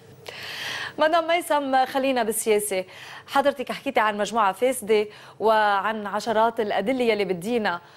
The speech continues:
ولمحتي لا بل اتهمتي معالي الوزير رشيد خطار، ولكن مدام ميسم، لحد هلأ بعد ما قدمتي للمشاهد أي إثبات ملموس حول هالاتهامات اللي عم تحكي عنها؟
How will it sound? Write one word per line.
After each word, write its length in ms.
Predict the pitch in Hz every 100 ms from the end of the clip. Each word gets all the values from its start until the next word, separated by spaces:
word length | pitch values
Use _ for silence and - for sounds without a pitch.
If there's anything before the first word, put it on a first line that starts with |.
| - -
ولمحتي 1160 | 240 254 240 240 233 311 - - 277 262 -
لا 160 | 208 208
بل 220 | 202 240
اتهمتي 680 | 226 240 233 392 302 190 170
معالي 300 | 196 196 214
الوزير 760 | 190 196 180 247 214 196 175
رشيد 540 | 190 185 214 175 185 175
خطار، 480 | - 196 202 190 185 - - -
ولكن 520 | 262 359 - 247 226
مدام 260 | 208 202 190
ميسم، 460 | 233 240 214 196
لحد 400 | 185 202 - 202
هلأ 200 | 233 262
بعد 240 | 185 226 202
ما 120 | 208
قدمتي 580 | 202 190 247 254 240 202
للمشاهد 720 | 208 196 202 254 254 233 247 - - - -
أي 480 | 254 339 381 359 226
إثبات 560 | 226 196 208 240 247 226
ملموس 540 | 196 190 208 277 -
حول 260 | - 415 311
هالاتهامات 560 | 226 214 196 202 208
اللي 120 | 170
عم 120 | 165 160
تحكي 240 | 185 185
عنها؟ 300 | 175 175 160